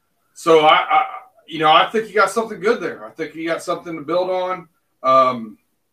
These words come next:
you know, I think Mitch is gonna have a quick, uh, hook. I, I still think they're gonna start him,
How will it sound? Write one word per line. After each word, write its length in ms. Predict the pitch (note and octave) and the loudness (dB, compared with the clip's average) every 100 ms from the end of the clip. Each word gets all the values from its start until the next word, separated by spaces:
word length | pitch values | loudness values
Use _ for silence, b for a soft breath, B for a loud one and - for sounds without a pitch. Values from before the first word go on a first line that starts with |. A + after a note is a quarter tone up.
| _ _ - | _ _ -12
you 100 | C3+ | -6
know, 140 | C#3+ | -2
I 180 | C#3 C#3 | -2 -4
think 180 | E3+ B2+ | -8 -10
Mitch 300 | C#3+ D#3+ D#3+ | -6 -6 -8
is 140 | C#3+ C3+ | -14 -6
gonna 280 | D#3 C#3+ | -4 -2
have 160 | D#3 D3 | -2 -4
a 60 | - | -6
quick, 440 | - D#3+ D#3 D#3 | -8 -8 -8 -8
uh, 220 | D3+ C#3+ | -4 -2
hook. 400 | C3 E3+ F3 _ _ _ _ _ _ - | -2 -6 -8 _ _ _ _ _ _ -12
I, 160 | C3 - | -10 -6
I 60 | - | -8
still 320 | - E3+ D#3+ | -6 -6 -6
think 240 | - E3 | -6 -8
they're 120 | D3 D3 | -6 -6
gonna 200 | C#3+ - | -6 -8
start 420 | D#3 D3 - D3 | -2 0 0 -4
him, 320 | D#3 D3 | -8 -10